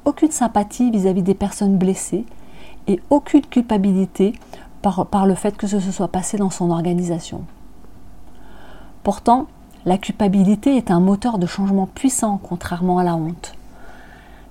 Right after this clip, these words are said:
La culpabilité vous met en lien avec des comportements inappropriés, alors que la honte vous fait sentir comme une erreur.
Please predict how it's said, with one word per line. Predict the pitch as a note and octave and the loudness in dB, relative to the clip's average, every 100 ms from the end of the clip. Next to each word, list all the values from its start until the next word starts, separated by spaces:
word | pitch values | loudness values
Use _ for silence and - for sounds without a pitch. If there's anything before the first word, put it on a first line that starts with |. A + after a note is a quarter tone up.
| - | -10
La | |
culpabilité | - G#3 - G3 G3+ G3+ - C#4 | -2 2 4 6 6 4 6 8
vous | A3 | 10
met | G3 | 10
en | F#3 | 8
lien | F#3+ A3 | 6 6
avec | B3 G3 | 4 4
des | D#3+ | 2
comportements | F3 F#3 F3+ - - F3+ F3 - | 0 -2 -6 -6 0 2 2 2
inappropriés, | A#3 A3+ G3 - - - E3+ F#3+ - - - - - - | 2 2 2 -2 -4 0 2 2 0 -16 -20 -20 -20 -6
alors | F3+ F#3 - | -2 0 0
que | G3+ | 2
la | F#3 - | 2 2
honte | G3+ B3+ - E3 - | 2 2 -2 -8 -8
vous | F3+ | -6
fait | - | -2
sentir | F#3+ F3+ F3+ G#3+ G3+ | -2 -2 -2 -4 -2
comme | F#3+ F3 | 0 2
une | F3+ | 2
erreur. | F3 D#3+ D3 C3+ | 2 0 -4 -8